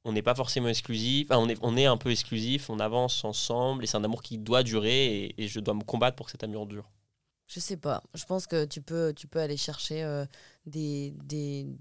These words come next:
Speaker 2: des questions, des réponses dans le regard de plein d'autres gens, euh, euh, et pas forcément être tout le temps attaché à celui, euh, qui, à celui de ton, de, de ta moitié. <laughs> On va l'appeler
Speaker 1: Ouais, bien
Speaker 2: comme
Speaker 1: sûr,
Speaker 2: ça.
Speaker 1: bien sûr, c'est pas
Speaker 2: Et que
Speaker 1: un enfermement.
Speaker 2: et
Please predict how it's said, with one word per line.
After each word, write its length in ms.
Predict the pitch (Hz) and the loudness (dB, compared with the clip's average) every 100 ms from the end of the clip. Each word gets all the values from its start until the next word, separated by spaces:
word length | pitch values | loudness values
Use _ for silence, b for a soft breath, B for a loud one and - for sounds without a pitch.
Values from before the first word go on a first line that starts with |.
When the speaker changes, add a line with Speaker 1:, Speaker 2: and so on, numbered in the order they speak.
| 131 135 | -12 -8
Speaker 2:
des 120 | 160 | -4
questions, 320 | 170 - 170 | -4 -4 -2
des 100 | 160 | 0
réponses 300 | 147 143 180 | -2 -2 -2
dans 80 | 156 | -2
le 60 | |
regard 240 | 151 151 160 | 0 0 0
de 80 | 143 | 0
plein 240 | 160 160 | -2 -2
d'autres 200 | 156 147 | -2 -4
gens, 340 | 143 175 185 156 | -2 0 0 0
euh, 260 | 147 143 143 B B B - | 0 -2 -6 B B B -4
euh, 640 | 151 139 135 - - - - B B | -2 -2 -2 -4 -6 -6 -8 B B
et 80 | 147 | 0
pas 160 | 170 | 0
forcément 640 | - 170 - 165 170 185 | 2 0 0 0 2 2
être 280 | 165 - 156 | 0 -2 -4
tout 140 | 143 160 | -4 -6
le 60 | |
temps 160 | 147 175 | -2 0
attaché 400 | 156 151 - 165 | 0 -2 0 0
à 80 | 156 | 0
celui, 480 | - 151 160 170 156 | -2 -6 -4 -2 -2
euh, 240 | 143 143 139 | -2 -6 -8
qui, 640 | - 151 147 143 143 147 - b b b b _ 151 | -10 -10 -10 -10 -10 -10 -12 b b b b _ -8
à 40 | |
celui 200 | - 160 | -4 -4
de 60 | 143 | -2
ton, 260 | 165 151 | -2 -2
de, 200 | 151 143 - _ - | -4 -6 -10 _ -14
de 140 | 143 | -4
ta 160 | 147 160 | 4 4
moitié. 340 | 170 170 190 - - | 4 0 -2 -4 -4
<laughs> 100 | 175 | -2
On 40 | |
va 40 | 160 | 0
l'appeler 160 | 170 139 | 6 8
Speaker 1:
Ouais, 40 | |
bien 80 | - | 8
Speaker 2:
comme 60 | - | 8
Speaker 1:
sûr, 100 | 156 | 6
Speaker 2:
ça. 80 | 165 | 4
Speaker 1:
bien 100 | 117 | 2
sûr, 200 | 127 113 | 0 0
c'est 120 | - | 2
pas 140 | 117 | 4
Speaker 2:
Et 80 | - | 4
que 140 | - | 4
Speaker 1:
un 200 | 175 170 | 4 6
enfermement. 440 | 165 - 110 113 101 - _ b b - | 6 4 2 0 -4 -10 _ b b -6
Speaker 2:
et 160 | 165 | -4